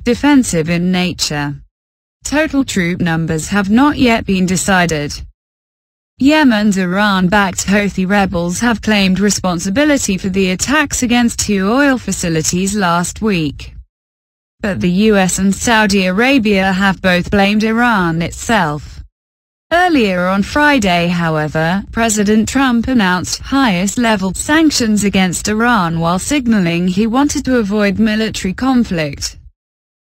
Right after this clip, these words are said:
"I think the strong person approach, and the thing that does show strength, would be showing a little bit of restraint," he told reporters in the Oval Office.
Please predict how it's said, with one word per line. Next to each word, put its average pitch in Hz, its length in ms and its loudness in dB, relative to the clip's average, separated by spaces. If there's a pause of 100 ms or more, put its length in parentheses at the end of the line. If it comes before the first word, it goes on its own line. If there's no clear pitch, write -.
(220)
"I 262 200 4
think 269 260 4
the 240 120 2
strong 190 480 -2
person 190 420 0
approach, 240 800 -2
and 208 160 4
the 190 100 -4
thing 285 300 4
that 214 180 2
does 208 240 -2
show 180 240 0
strength, 180 920 -2
would 262 260 2
be 220 140 -4
showing 262 460 2
a 208 80 0
little 220 360 0
bit 226 240 0
of 185 140 -2
restraint," 175 920 -2
he 269 200 0
told 262 320 0
reporters 285 720 0
in 190 160 0
the 185 160 2
Oval 165 340 -2
Office. 156 640 -4